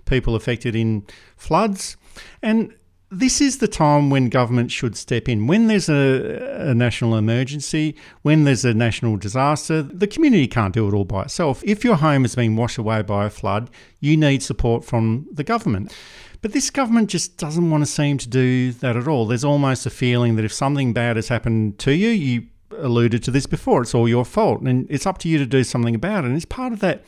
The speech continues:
liberalist ideology that individuals need to look after themselves and not expect any support from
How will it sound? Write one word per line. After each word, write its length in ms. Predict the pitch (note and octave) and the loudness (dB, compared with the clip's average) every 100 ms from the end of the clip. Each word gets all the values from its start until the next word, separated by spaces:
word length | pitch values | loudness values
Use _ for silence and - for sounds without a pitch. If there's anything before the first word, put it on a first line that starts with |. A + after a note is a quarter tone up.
| _ | _
liberalist 480 | C#3+ F#3+ G3+ F#3 - | 2 4 6 4 4
ideology 720 | D3+ C#3 A#2 A#2+ A#2+ A2+ A#2 | 4 4 4 4 4 2 0
that 140 | A2 A#2 | -2 0
individuals 640 | C#3 D3 B2+ B2+ A#2+ G#2 | 2 2 2 2 0 0
need 180 | A#2 A2+ | 0 0
to 80 | A2+ | 0
look 180 | G#2+ A#2+ | -2 0
after 300 | A2 G#2 A2 | -2 -2 -4
themselves 540 | G#2 - A#2 A#2 G2 | -4 -2 0 0 0
and 120 | A2 | 0
not 260 | A#2 A#2+ - | 0 0 -2
expect 540 | C3+ A#2+ - A2+ G#2+ - | -8 -6 -4 -4 -4 -4
any 220 | B2+ B2 | 0 0
support 520 | A2 - - A2 A2 | 0 -4 -2 0 -2
from 380 | - A2+ G#2+ G#2 | -4 -2 0 -2